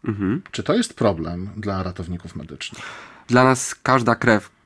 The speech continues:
Speaker 1: m, każdy pacjent jest potencjalnie zakaźny, potencjalnie może stanowić dla nas zagrożenie, dlatego używamy zawsze rękawiczek.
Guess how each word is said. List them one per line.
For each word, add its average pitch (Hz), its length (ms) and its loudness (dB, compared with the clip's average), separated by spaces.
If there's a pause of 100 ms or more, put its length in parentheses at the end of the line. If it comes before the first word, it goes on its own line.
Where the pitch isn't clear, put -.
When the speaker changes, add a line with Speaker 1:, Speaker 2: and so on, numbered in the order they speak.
(180)
Speaker 1:
m, 101 240 -2
każdy 120 240 2
pacjent 120 360 2
jest - 160 -8
potencjalnie 117 680 4
zakaźny, 113 720 4
potencjalnie 110 760 0
może 101 400 0
stanowić 107 300 0
dla 110 140 2
nas 104 100 0
zagrożenie, 101 460 2
dlatego 104 340 -2
używamy 107 380 0
zawsze 107 280 -2
rękawiczek. 104 580 -2